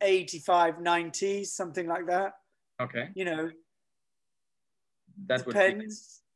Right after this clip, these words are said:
Speaker 1: Um, but the top, top third, so just a, above half.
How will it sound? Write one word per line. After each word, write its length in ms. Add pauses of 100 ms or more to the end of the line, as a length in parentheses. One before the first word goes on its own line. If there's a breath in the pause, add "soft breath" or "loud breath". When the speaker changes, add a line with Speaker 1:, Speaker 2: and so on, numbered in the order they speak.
(180)
Speaker 1:
Um, 560 (140)
but 220
the 100
top, 480
top 240
third, 380
so 80
just 260
a, 100 (320 soft breath)
above 300
half. 480